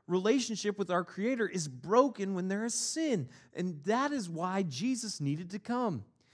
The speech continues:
He needed to come to save us, to restore that relationship with our Creator. Verse nineteen goes on to say this,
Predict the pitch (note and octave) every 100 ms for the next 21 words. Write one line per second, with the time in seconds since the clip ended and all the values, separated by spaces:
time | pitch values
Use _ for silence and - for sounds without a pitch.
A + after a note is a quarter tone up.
0 | _ F3+ F#3+ F3+ A3+ A#3+ B3+ - G3+ G#3
1 | G3 F#3+ - - C4+ B3 E3+ D3+ - C#3+
2 | C#3+ - - G3+ G3 D3 D3 D3+ - C#3
3 | C3 A2+ - G2+ - F2 - _ _ _
4 | B2+ A#2+ A2 A2 A2+ G2 F#2+ G2 _ _
5 | _ _ _ _ _ - D3 F3+ D3+ D#3+
6 | D#3 D#3+ D#3 C3 C3+ C3+ B2+ C3 B2 A2